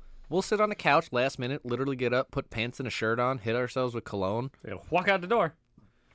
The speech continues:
Speaker 1: Put your shoes on and you're out. My hair usually always looks good.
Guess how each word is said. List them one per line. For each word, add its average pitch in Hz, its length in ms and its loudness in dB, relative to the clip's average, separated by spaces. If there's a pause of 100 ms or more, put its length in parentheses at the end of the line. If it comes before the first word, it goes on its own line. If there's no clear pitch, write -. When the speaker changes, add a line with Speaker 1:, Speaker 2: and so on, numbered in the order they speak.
(300)
Speaker 1:
Put - 140 -4
your - 60 -4
shoes 170 220 0
on 170 160 2
and 123 60 -2
you're 117 120 0
out. 92 220 0 (1400)
My 147 140 4
hair 165 220 4
usually 120 360 0
always 90 280 -2
looks 92 160 -8
good. 95 260 -6